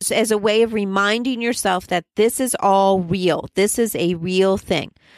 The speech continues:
This can be done daily if needed,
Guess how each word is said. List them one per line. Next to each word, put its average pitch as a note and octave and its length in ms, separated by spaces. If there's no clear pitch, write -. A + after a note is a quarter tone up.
This A3 200
can C#4 120
be A3+ 120
done F3 400
daily A3+ 480
if C4 160
needed, B3+ 540